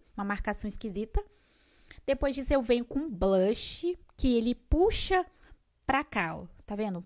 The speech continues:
Pra parte do coração embaixo. Ele não é um blush que vem pra baixo, assim, da bochecha, ele vai rente o olho. E aí, pra finalizar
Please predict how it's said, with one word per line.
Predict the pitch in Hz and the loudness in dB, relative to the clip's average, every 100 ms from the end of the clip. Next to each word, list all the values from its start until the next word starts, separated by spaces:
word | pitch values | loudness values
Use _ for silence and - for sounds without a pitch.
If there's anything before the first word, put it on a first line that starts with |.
| - | -8
Pra | 190 175 | -6 -6
parte | - 180 185 | -6 -6 -6
do | 170 | -8
coração | - 180 185 - | -6 -6 -6 -6
embaixo. | 175 190 220 190 - 185 - - _ - | -4 -2 -2 -2 -8 -14 -16 -20 _ -8
Ele | - 233 | 0 2
não | 233 247 | 4 4
é | 277 269 | 4 4
um | 240 208 190 180 | 4 0 -2 -2
blush | 180 196 202 - | 2 2 2 -2
que | 220 | -4
vem | 180 214 226 | 0 2 2
pra | 226 220 | 0 -2
baixo, | 185 190 185 - | -2 0 -2 -4
assim, | 190 - | -8 -6
da | 180 | -6
bochecha, | 175 185 - 170 - 175 | -6 -8 -8 -8 -8 -8
ele | 180 | -6
vai | 175 202 226 - - - | -2 0 -2 -6 -20 -2
rente | 233 247 262 311 | 0 2 0 2
o | 277 | 4
olho. | 214 175 165 170 _ _ _ _ _ _ - - | 4 4 -2 -8 _ _ _ _ _ _ -16 -2
E | |
aí, | 277 269 | 0 2
pra | 277 277 | 4 4
finalizar | 277 311 285 294 214 202 214 | 4 4 2 2 0 2 2